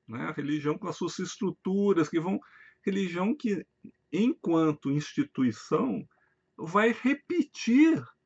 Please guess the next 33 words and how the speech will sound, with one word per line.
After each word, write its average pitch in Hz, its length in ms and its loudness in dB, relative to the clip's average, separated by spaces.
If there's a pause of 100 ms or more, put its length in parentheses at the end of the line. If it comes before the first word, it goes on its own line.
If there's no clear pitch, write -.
a, - 180 -2 (160)
a - 100 4
própria 415 280 4
natureza 262 500 4
da 320 40 2
sociedade 233 720 0
como 240 220 -4
um 269 40 -8
todo. 202 380 6
Ela 151 180 2
vai 165 140 -2
ser - 180 -6
um 220 120 -2
microcosmo. 190 1040 2
Então, 185 240 0
se 302 160 -6
uma, 370 220 -4
se - 140 -10
você 185 280 -2
tem 117 240 -4
uma 131 160 -2
sociedade 143 760 -6 (400)
que, 160 320 -2
por - 220 -4
causas 190 380 0
e 185 80 -10
condições, - 880 -10 (380)
chegou 202 400 8
num 233 120 6
momento 143 480 -2
de 135 80 0
profunda 185 520 2
injustiça, 139 920 -2